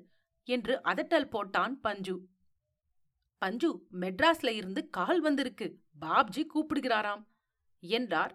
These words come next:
ஐயாசாமி. பஞ்சு டெலிபோனை எடுத்து பேசினான். ஹலோ, பாப்ஜி பேசுறேன். என்ன பாப்ஜி? சாஸ்திரிகள்,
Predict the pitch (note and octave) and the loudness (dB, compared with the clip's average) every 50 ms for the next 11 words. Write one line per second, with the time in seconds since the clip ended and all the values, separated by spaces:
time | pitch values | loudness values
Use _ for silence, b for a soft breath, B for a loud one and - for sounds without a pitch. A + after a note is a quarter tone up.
0 | - - A#3 A#3 A#3 A3+ A3+ A3 A3+ G3+ F#3 F#3 F3+ E3+ F3 - _ _ _ _ | -6 -4 -2 0 0 0 0 0 -2 -6 -6 -6 -6 -8 -10 -16 _ _ _ _
1 | _ _ _ _ - A#3+ C4+ D#4+ D4+ - G#3 C4 C4+ _ _ _ - - A#3 C#4+ | _ _ _ _ 0 2 2 2 0 -2 -4 -8 -10 _ _ _ -4 -2 0 0
2 | F#4 F#4 F4 E4 D4 C4 A#3 G#3+ G3 F#3+ F#3+ - D#4+ D#4+ - B3 B3 A#3+ - A3 | 0 0 0 0 0 0 -2 -4 -6 -8 -6 -6 -6 -2 -2 -2 -2 -2 -4 -4
3 | F#3+ E3+ E3 D#3+ - _ _ _ _ _ _ _ _ _ _ _ _ _ _ _ | -4 -4 -6 -8 -12 _ _ _ _ _ _ _ _ _ _ _ _ _ _ _
4 | - C4+ C#4+ D#4 F#4+ G4+ F4+ A#3+ G#3+ - - _ _ _ _ - F3 - A#3 D4+ | 4 6 8 8 8 8 6 4 4 -2 -16 _ _ _ _ -2 2 4 4 4
5 | C4+ C4+ F#4 F#4+ F#4+ F4 E4+ E4 - E4+ D#4 C#4 A#3 F#3 F3+ F#3 _ _ _ _ | 4 2 0 2 4 4 2 4 4 2 2 2 0 -2 -6 -12 _ _ _ _
6 | _ _ _ _ _ _ _ - - E3 F#3 A#3+ E4 F#4 - C4+ B3+ A3+ F3 - | _ _ _ _ _ _ _ -10 -6 -2 2 6 6 6 8 6 4 4 2 -2
7 | F3+ A3 C#4+ C#4 G#3 - - _ _ _ _ _ - _ _ _ _ _ _ _ | -4 -4 -4 -4 -4 -8 -14 _ _ _ _ _ -20 _ _ _ _ _ _ _
8 | _ _ _ _ - - F3 D#3+ G3 F#3+ F#3+ - - C4 - A#3 A#3 | _ _ _ _ -8 -4 0 0 0 0 0 -2 -4 -2 -2 -4 -4